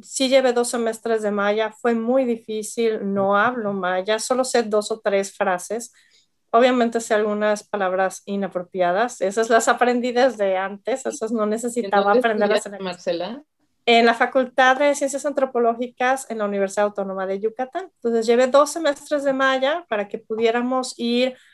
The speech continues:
Speaker 1: a trabajo de campo si nos tocaba estar en una población monolingüe que principalmente hablara maya. Y yo recuerdo que, eh,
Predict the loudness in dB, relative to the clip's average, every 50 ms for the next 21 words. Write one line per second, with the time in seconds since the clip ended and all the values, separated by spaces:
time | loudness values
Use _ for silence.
0 | -20 -12 _ -8 -4 0 2 2 2 2 2 0 -2 -2 0 -2 -2 -2 -2 -2
1 | -4 -6 -6 -6 -6 -8 -8 -8 -10 -12 -12 -6 -2 0 2 2 2 0 -2 -4
2 | -4 -4 -2 -2 -4 -6 -6 -4 -4 -4 -2 -4 -4 -4 -6 -4 -4 -4 -4 -6
3 | -8 -12 _ _ _ _ _ _ _ -6 -4 -4 -2 0 0 2 2 2 2 0
4 | 0 0 -2 -4 -4 -6 -6 -8 -8 -6 -4 -2 -2 -2 -2 -4 -4 -4 -4 -2
5 | -2 0 0 0 0 0 0 0 2 2 0 0 -2 -4 -12 -20 -20 _ _ _
6 | 2 4 6 6 6 4 2 2 4 6 6 6 6 6 6 6 6 4 0 -4
7 | _ _ _ _ _ _ 2 4 4 4 4 2 2 -2 -4 -4